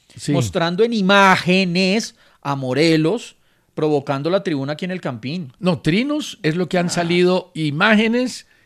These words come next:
Speaker 1: de gente de Nacional
Speaker 2: Sí, no, mire,
Speaker 1: provocando
Speaker 2: el,
Speaker 1: a la
Speaker 2: el,
Speaker 1: gente de
Speaker 2: el,
Speaker 1: Millonarios.
Speaker 2: los que menos tienen derecho a pelear o a patalear porque provocan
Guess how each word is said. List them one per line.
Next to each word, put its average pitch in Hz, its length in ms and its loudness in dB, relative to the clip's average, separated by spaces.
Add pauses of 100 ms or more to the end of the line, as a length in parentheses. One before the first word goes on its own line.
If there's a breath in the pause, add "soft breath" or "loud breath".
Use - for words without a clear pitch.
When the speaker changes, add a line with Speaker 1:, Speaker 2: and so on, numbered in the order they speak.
Speaker 1:
de 139 160 0
gente 143 260 0
de 170 80 0
Nacional 135 380 0
Speaker 2:
Sí, - 20 0
no, - 60 -4
mire, - 140 2
Speaker 1:
provocando 135 460 2
Speaker 2:
el, - 20 2
Speaker 1:
a - 40 2
la 127 60 2
Speaker 2:
el, 120 60 0
Speaker 1:
gente 151 120 0
de 147 40 2
Speaker 2:
el, 135 60 0
Speaker 1:
Millonarios. 107 360 -4
Speaker 2:
los 160 180 0
que 165 140 0
menos 208 380 -2
tienen 214 300 -6
derecho 151 640 -4
a 123 180 -8
pelear 131 600 -2 (160)
o 120 140 -8
a 101 840 -6
patalear 113 560 -2
porque - 280 -14
provocan 240 560 -2